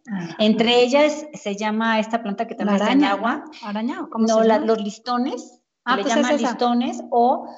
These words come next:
Speaker 2: los teléfonos, que son unas plantitas que cuelgan.
Speaker 1: A ver, pero ella que es la experta,
Speaker 2: Tú,
Speaker 1: dinos.
Speaker 2: sí, sí generarán, porque, por ejemplo, comentaban, antes escuchaba que no deberías de tener plantas en, en tus recámaras porque hacían la fotosíntesis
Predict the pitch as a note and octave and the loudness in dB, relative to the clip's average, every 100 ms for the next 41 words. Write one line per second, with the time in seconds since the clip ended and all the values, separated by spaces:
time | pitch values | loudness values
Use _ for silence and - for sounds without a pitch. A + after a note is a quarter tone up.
0 | - - A3+ A3+ - A#3+ C#4 - A#3+ G3 | -16 -4 -2 -2 0 0 0 0 -4 -4
1 | - G#3+ A#3+ B3 C4 A#3 G#3 G#3 A3+ A3+ | -6 -4 -2 0 -2 -2 -4 -2 -4 -4
2 | - A3 A#3+ A#3 G3 E3+ E3+ - _ _ | -2 4 6 4 2 -4 -8 -16 _ _
3 | - A3 A3+ A#3+ B3+ B3 C4 C4+ A#3+ A#3+ | -10 -4 -2 -2 0 0 2 0 0 2
4 | A#3 - A#3+ A#3 A3+ A#3 A#3+ A#3+ - - | 0 0 -4 0 2 4 4 2 -6 -16
5 | - E4 F4 - E4 F4+ F4+ F4+ F4+ B3 | -4 -2 -2 2 6 6 6 4 2 4
6 | G#3+ A3+ B3 A#3+ A#3+ A#3 G#3 A3+ A#3 G#3 | 2 2 0 -2 -4 -2 -4 -2 -2 -2
7 | G3+ G#3 G3 G3 A3 A#3+ B3 - F#3+ F#3+ | -2 -2 -2 -2 -2 -2 -6 -8 -8 -6
8 | A3 A#3 F3 - - F#3+ G3 G3 E3+ F3+ | -8 -8 -12 -14 -8 -2 -2 -2 -4 -2
9 | F#3 F#3 F#3+ G3 F3 F3 F3+ F3 F3+ F3+ | 2 2 0 -4 -4 -2 0 0 0 -2
10 | E3+ D#3 D#3 D#3+ D#3 D#3 F3 F3+ F3 G3 | -2 -2 -4 -2 0 2 2 2 0 -2
11 | - E3+ E3+ E3 D#3+ D#3 F3+ F3+ F#3+ - | -6 -8 -4 -2 -2 -4 -4 -4 -6 -8
12 | F#3 G3+ F3+ F#3 - G3 | -6 -6 -4 -4 -6 -12